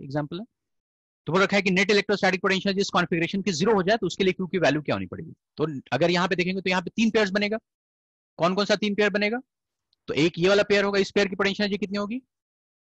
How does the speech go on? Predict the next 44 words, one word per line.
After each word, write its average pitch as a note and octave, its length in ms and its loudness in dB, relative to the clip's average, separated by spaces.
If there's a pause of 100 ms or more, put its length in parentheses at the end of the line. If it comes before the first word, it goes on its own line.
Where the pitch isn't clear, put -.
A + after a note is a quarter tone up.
(140)
तो D3 100 -2
के E3+ 440 -2 (680)
क्यू F3+ 120 0
वन G3+ 120 2
क्यू G#3+ 140 -2
टू G#3+ 120 -4
by G#3+ 160 4
R G#3 120 6
होता G#3+ 140 0
है, A3+ 40 -2
तो A3 100 -6
के F3 140 0
क्यू G#3+ 180 -2
square G3+ 240 0
upon A3 260 -2 (880)
right E3 240 4
angled G3+ 260 4
isosceles G#3 520 2
triangle C#3+ 300 0
है, G2 80 -10
तो - 260 -8
isosceles F#3 400 -2
triangle F#3 320 -2
है, C4+ 60 -8 (400)
तो B2+ 60 -2
अगर D3+ 140 0
मैं E3+ 240 0 (120)
इसको D#3 260 -4
ए F3 120 2
बोल F3+ 140 0
रहा F#3 80 0
हूँ, F#3 80 -2
तो F#3 80 -8
ये D3 180 0
भी F3 240 -2
ए F3 40 2
होगा F3 280 -2
और F#3 100 0
ये D#3+ 160 0
root D#3 240 -4
two D#3+ 100 -4
ए A#2 80 2
हो G2+ 160 -4
जाएगा, - 300 -12